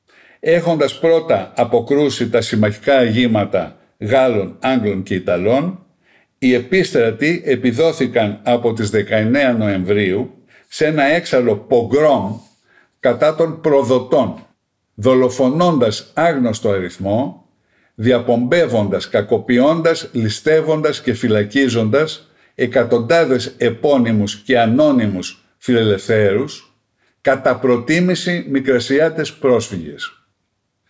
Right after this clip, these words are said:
Συγκλονίζουν όσα έγραψε για αυτούς αργότερα ο Γεώργιος Βεντήρης. "Εδιώχθησαν από τους Τούρκους, δια να έβρουν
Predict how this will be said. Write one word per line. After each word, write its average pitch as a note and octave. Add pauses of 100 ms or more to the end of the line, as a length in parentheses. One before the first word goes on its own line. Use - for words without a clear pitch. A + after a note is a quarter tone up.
(260)
Συγκλονίζουν B2+
όσα D3
έγραψε C3+
για G#2+
αυτούς D3+
αργότερα C#3+
ο C#3+
Γεώργιος C3+
Βεντήρης. B2+ (1160)
"Εδιώχθησαν B2
από G#2
τους -
Τούρκους, B2+ (200)
δια A2+
να A#2
έβρουν A2+